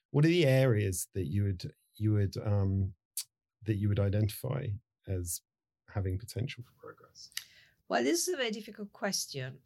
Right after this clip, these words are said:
Speaker 2: and, uh, frankly, I don't see the likelihood of, uh, uh, of this happen very high. I think it probably, as things stand, the best to do is to leave,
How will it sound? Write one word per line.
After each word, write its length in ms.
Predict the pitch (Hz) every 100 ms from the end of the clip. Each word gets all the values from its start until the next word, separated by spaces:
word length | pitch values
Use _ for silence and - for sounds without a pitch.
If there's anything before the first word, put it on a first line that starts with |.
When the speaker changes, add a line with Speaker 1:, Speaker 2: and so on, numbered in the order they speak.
| -
Speaker 2:
and, 500 | 175 170 175 175 160
uh, 200 | 170 - - -
frankly, 720 | - - 214 233 220 208 208 208 _ _ _ _ _ _ _ -
I 100 | 185
don't 220 | 180 190
see 280 | 202 - 180
the 120 | 156 165
likelihood 960 | 165 165 160 165 151 - 139 170 156
of, 360 | 151 151 - -
uh, 180 | 151 131 - - - - - _ _ -
uh, 440 | 147 - - 143 139 - -
of 160 | 151 135
this 200 | 170 156
happen 460 | 143 156 139 135 139
very 260 | 139 139 135 -
high. 460 | 156 90 90 170 165 _ _ _ _ _ 175
I 80 | 208
think 200 | 220 208
it 120 | - - -
probably, 560 | 220 196 170 156 156 151
as 200 | 160 156
things 280 | 190 180 175
stand, 440 | - 160 165 151
the 80 | 151
best 320 | 156 160 -
to 80 | 175
do 420 | 151 151 143 147 -
is 360 | 143 143 147 - -
to 320 | 147 143 147 -
leave, 580 | 156 151 160 139 135